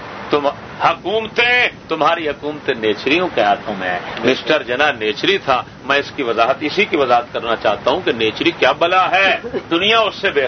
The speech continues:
خبر ہے۔ حالانکہ نیچری خنزیر جو ہے اس کے کفر پر اجماع اور اتفاق ہے، اختلاف نہیں ہے حضرت۔ کیسے؟ یہ میں نے ابھی مولانا عبدالحق حقانی کی تفسیر حقانی کے مقدمہ سے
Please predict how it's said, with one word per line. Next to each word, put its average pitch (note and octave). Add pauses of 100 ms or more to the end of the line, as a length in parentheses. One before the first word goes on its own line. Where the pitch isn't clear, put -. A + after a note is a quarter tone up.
خبر C#3+
ہے۔ F3+ (220)
حالانکہ G#3+ (300)
نیچری G#3+
خنزیر F#3+
جو D3
ہے D3+ (320)
اس A3
کے G3 (140)
کفر A#3+
پر F#3+ (120)
اجماع E3
اور G3
اتفاق F3
ہے، D3+ (280)
اختلاف F3 (120)
نہیں C#3+ (120)
ہے F3+
حضرت۔ D#3+ (200)
کیسے؟ A3 (100)
یہ F#3
میں D#3+
نے E3+
ابھی D#3+
مولانا E3
عبدالحق D3+
حقانی D3
کی D#3
تفسیر C#3
حقانی C3+
کے E3+
مقدمہ C#3+
سے A3